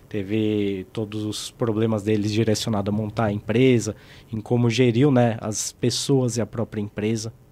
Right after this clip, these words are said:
como que ele tornou esse ecossistema útil e até hoje, né, é bem planejado. Eu me espelho um pouco nele, porque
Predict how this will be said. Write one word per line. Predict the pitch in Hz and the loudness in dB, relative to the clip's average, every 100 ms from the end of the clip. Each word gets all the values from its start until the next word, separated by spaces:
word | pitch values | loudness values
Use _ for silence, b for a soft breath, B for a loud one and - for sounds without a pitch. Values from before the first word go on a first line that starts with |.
| _ - | _ -14
como | - 110 | -8 -8
que | - | -4
ele | 110 | -4
tornou | 101 - 127 120 131 | -4 0 2 4 4
esse | - 123 | 2 -2
ecossistema | 110 120 - - - 110 107 b b b b b _ | -2 -6 -8 -8 -4 -2 -2 b b b b b _
útil | 123 156 165 - 120 113 | 2 4 4 0 -2 -6
e | 120 | -4
até | 113 - 131 | 0 4 6
hoje, | 120 127 113 | 8 6 4
né, | 117 113 110 | 2 0 -2
é | - | -4
bem | 110 113 | -2 -2
planejado. | 107 113 110 110 110 113 - b b _ | -2 -2 0 0 -2 -4 -12 b b _
Eu | 107 | -8
me | |
espelho | 104 - 110 110 | -6 -4 -2 -2
um | |
pouco | 107 110 - | -4 -6 -4
nele, | 113 104 104 | -4 -4 -4
porque | - 120 123 107 | -10 -6 -4 -4